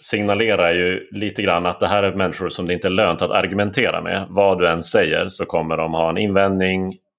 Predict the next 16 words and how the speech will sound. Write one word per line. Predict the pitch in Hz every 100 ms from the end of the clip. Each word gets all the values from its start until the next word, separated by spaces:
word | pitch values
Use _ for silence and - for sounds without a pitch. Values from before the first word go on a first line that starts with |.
| _
och | 92
så | 90
vidare. | 85 80 80 85
Att | 87
det | -
på | -
något | 90
sätt | 92
inte | 90 87
går | 82 104 82 82 87
att | -
ha | 95 82 82 82 82 92
en |
saklig | 85 95 80 - 82
diskussion. | 82 - 92 - 90 92 _ - - - - _ _ _ -
Eh, | - -